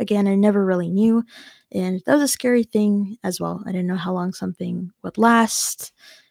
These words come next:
and yeah, it was, uh, it wasn't fun. Um, the next was being highly critical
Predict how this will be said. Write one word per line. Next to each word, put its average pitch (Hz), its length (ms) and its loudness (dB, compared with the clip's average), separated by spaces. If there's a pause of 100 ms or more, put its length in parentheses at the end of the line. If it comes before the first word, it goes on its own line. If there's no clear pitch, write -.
(160)
and 180 420 -4 (380)
yeah, - 180 -12 (220)
it 196 100 2
was, 202 320 2
uh, 190 240 0 (240)
it 214 80 0
wasn't 208 300 6
fun. 170 240 -6 (1300)
Um, - 460 -8
the 240 160 4
next 311 320 2
was 233 340 8
being 214 380 4
highly 214 320 2
critical 196 600 -2